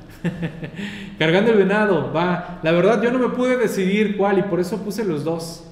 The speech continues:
Los dos se los recomiendo, léanlos, chéquenlos. Ahí, estos, muchos de estos artículos de reflexiones las encuentran en el portal de su servidor, en chamblati punto com. Eh, y la verdad, en uno de esos,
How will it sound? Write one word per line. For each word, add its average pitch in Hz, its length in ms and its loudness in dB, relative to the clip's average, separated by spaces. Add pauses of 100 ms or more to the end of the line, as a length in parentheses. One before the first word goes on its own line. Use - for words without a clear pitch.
(460)
Los 143 220 -2
dos 202 220 0
se 220 80 0
los 180 140 0
recomiendo, 143 600 -2
léanlos, 139 540 -2
chéquenlos. 135 640 -8 (420)
Ahí, 156 640 -4 (840)
estos, 165 720 -4
muchos 226 260 0
de 277 60 -2
estos 254 240 -6
artículos 202 480 -2
de 165 80 -2
reflexiones 147 760 -4 (360)
las 139 240 -4
encuentran 160 800 -2
en 131 220 -4
el 127 100 -4
portal 147 360 -4
de 175 80 0
su 147 100 -6
servidor, 127 600 -6
en 131 80 -8
chamblati 123 400 -8
punto 139 320 -8
com. 143 340 -6 (580)
Eh, 143 200 -10
y 143 140 -6
la 139 120 -2
verdad, 139 420 -6
en 139 140 -6
uno 160 180 -4
de 165 80 -2
esos, 160 440 -8